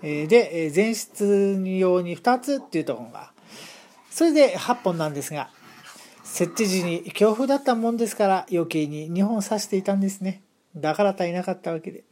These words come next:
テントの下に隠れてたわけではなかったんですね。本当に大失敗でございました。探していただいたお友達の方にもご迷惑をおかけしてしまいました。で、テントの撤収が終わりましてね、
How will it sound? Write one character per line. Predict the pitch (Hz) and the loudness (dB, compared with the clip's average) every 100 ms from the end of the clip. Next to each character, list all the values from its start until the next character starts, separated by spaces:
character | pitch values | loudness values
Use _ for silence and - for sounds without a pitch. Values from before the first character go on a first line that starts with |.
| _ _ - | _ _ 0
テ | 196 | 0
ン | 190 | 2
ト | 170 | -2
の | 160 | -2
下 | - 202 | 0 0
に | 185 | -2
隠 | - 175 285 | -6 -4 0
れ | 294 | 0
て | 285 | 2
た | 247 180 | 4 4
わ | 180 180 | 2 0
け | |
で | 180 | 2
は | 165 160 | 2 0
な | 170 | 0
か | 208 | -2
っ | 208 | -2
た | 175 | -6
ん | |
で | 165 | -4
す | - | -8
ね。 | 170 165 _ - - _ _ - - - | -10 -12 _ -18 -18 _ _ -20 -20 -12
本 | 151 139 | -8 -6
当 | 143 | -6
に | 139 143 | -8 -8
大 | 147 151 | -4 -4
失 | 151 - | -4 -2
敗 | 185 | 0
で | 170 | 0
ご | 160 | -2
ざ | 160 | -4
い | 175 | -6
ま | - | -10
し | - | -14
た。 | - - - - _ - - - - - - - - - - - - | -16 -20 -20 -20 _ -20 -20 -18 -18 -20 -20 -20 -18 -14 -14 -16 -8
探 | - 175 185 | 2 4 4
し | - | 2
て | |
い | 175 | 2
た | 190 | 4
だ | 185 | 4
い | 180 | 2
た | 180 170 | 2 2
お | 175 | 0
友 | 208 233 | 0 0
達 | 233 220 | 0 -2
の | |
方 | 214 214 | -2 -2
に | 208 | 0
も | 202 196 | 2 0
ご | 175 180 | 0 0
迷 | 175 175 | 2 2
惑 | 151 180 | 4 4
を | 165 | 4
お | |
か | 165 147 | 0 0
け | 156 | 0
し | |
て | - 147 | 0 -4
し | 147 | -2
ま | 143 | -6
い | |
ま | 139 | -4
し | 131 | -4
た。 | - - - _ _ _ - _ _ - - _ _ | -4 -4 -12 _ _ _ -20 _ _ -20 -20 _ _
で、 | 262 294 233 | 2 4 4
テ | 208 359 | 2 2
ン | |
ト | 370 | 4
の | 311 | 2
撤 | 262 254 | 2 -2
収 | 254 277 | -2 2
が | 262 247 233 | 4 4 2
終 | |
わ | 247 | 0
り | 277 | 0
ま | 269 269 | 0 -2
し | |
て | 214 | 0
ね、 | 196 208 | 2 0